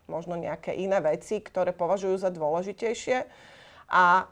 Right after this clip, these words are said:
ja mám pocit, že to, čo v tom našom programe je také, nechcem to nazvať, že revolučné, ale iné, ako som doteraz čítala v politických programoch, je práve to, že my hovoríme, že kultúra nemá byť len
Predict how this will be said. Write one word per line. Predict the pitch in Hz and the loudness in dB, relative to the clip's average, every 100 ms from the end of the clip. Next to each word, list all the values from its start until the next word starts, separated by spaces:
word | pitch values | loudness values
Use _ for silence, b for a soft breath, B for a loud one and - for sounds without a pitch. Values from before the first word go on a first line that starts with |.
| - | 2
ja | 202 | 6
mám | 226 233 | 6 6
pocit, | 202 208 214 | 2 2 -2
že | 196 | 0
to, | 202 202 | 4 4
čo | - | 2
v | - | -2
tom | 196 | 0
našom | 185 185 220 208 | 2 0 -2 -4
programe | - 175 202 202 190 185 | 0 0 4 4 6 4
je | 180 | 4
také, | 170 - 190 175 170 - b b b b _ | -2 0 2 2 2 -2 b b b b _
nechcem | - - 202 | -8 -4 -6
to | - | -4
nazvať, | 110 - 123 - | -4 -2 -4 -2
že | 139 | 0
revolučné, | 156 226 233 233 247 | 4 6 6 4 2
ale | 202 180 175 | 6 6 6
iné, | 202 202 180 165 | 4 2 2 0
ako | 170 175 | -4 -8
som | 156 | -8
doteraz | 160 151 196 - - | -4 -4 -4 -8 -10
čítala | 165 160 196 180 | -12 -6 -6 -6
v | |
politických | - 151 180 170 - 180 - | -6 -6 -6 -14 -16 -16 -12
programoch, | 185 175 202 214 208 202 | -6 -6 -2 0 0 0
je | 185 | -2
práve | - 180 175 196 | 0 2 2 0
to, | 175 196 226 | 2 2 2
že | 175 | -2
my | 180 | -2
hovoríme, | 180 160 190 190 190 | -2 2 2 2 -2
že | 185 | -6
kultúra | - 185 185 202 180 | -6 -6 0 0 2
nemá | 175 196 | 2 2
byť | 180 170 | 0 -2
len | 170 | -2